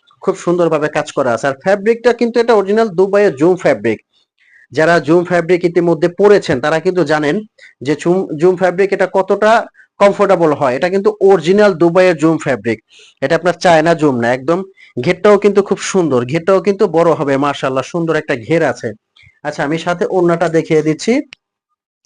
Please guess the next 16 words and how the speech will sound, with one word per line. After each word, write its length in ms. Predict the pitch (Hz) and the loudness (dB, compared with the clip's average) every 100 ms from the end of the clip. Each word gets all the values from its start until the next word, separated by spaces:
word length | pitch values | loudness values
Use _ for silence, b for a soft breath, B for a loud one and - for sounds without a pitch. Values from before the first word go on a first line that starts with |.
| _ b b b b b | _ b b b b b
এটার 220 | 160 190 202 | -2 -2 0
ওড়নাটা 440 | 175 190 196 208 | 0 2 2 2
কিন্তু 360 | 202 214 247 247 | 0 0 2 2
বড় 340 | 170 175 202 196 | 4 6 6 4
চওড়া 320 | 196 190 180 | 4 6 4
হবে, 280 | 156 120 113 - _ _ 147 | 4 0 -2 -4 _ _ -4
এই 80 | 151 | -2
যে 200 | 120 - b b b | -2 -6 b b b
একটা 280 | 165 160 190 | -6 0 0
প্যানেলে 580 | - 170 175 185 233 269 - - | 2 2 4 4 4 4 -2 -12
খুব 160 | 175 | -12
সুন্দর 380 | - 165 170 170 | -4 -2 0 0
করে 180 | 170 165 | 0 0
কাজ 260 | 170 165 | -2 -4
করা 300 | - 175 175 | -2 0 0
আছে 280 | 180 180 269 | 0 0 -2